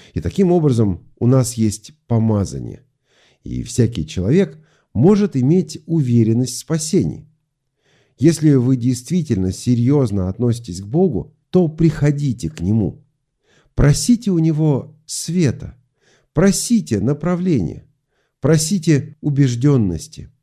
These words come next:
И вы ведь знаете, что всё это можно обрести.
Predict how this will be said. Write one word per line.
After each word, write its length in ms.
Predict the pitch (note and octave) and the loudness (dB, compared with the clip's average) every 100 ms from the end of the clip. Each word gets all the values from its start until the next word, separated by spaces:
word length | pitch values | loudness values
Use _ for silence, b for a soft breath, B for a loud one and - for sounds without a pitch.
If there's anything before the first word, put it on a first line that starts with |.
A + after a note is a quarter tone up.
| _ _ _ _ b b b | _ _ _ _ b b b
И 280 | A2+ G2+ | 0 2
вы 140 | G2 F#2+ | 2 2
ведь 180 | F2 E2 | -2 0
знаете, 500 | B2 G3 E3+ - F2 | 0 2 2 0 -6
что 260 | - G2+ | -2 -4
всё 400 | - - - F#3 | -4 -8 0 2
это 300 | G3 D#3 A2 | 4 2 0
можно 440 | G#2 D#3 C#3 A#2+ B2+ | 2 2 2 2 0
обрести. 720 | B2 E3 - - G#3+ C3 - | 0 -4 -6 -2 -2 -2 -8